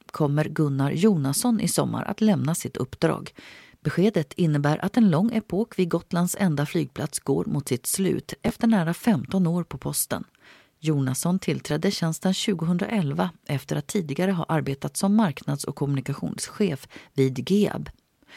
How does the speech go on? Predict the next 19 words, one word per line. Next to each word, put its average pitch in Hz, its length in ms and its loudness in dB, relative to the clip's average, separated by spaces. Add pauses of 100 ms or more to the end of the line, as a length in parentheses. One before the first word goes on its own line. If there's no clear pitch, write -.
(180)
Under 139 260 0
hans 143 320 -2
tid 156 200 0
som 165 140 2
flygplatschef 190 680 -2
har 165 140 4
flygbranschen 180 720 0
genomgått 160 480 0
stora 196 360 2
förändringar 202 680 2 (340)
med 147 120 0
både 151 280 2
perioder 175 440 2
av 170 140 0
kraftig - 520 -6
tillväxt 202 540 0
och - 160 -8
svåra 139 460 -2
nedgångar. 147 680 -2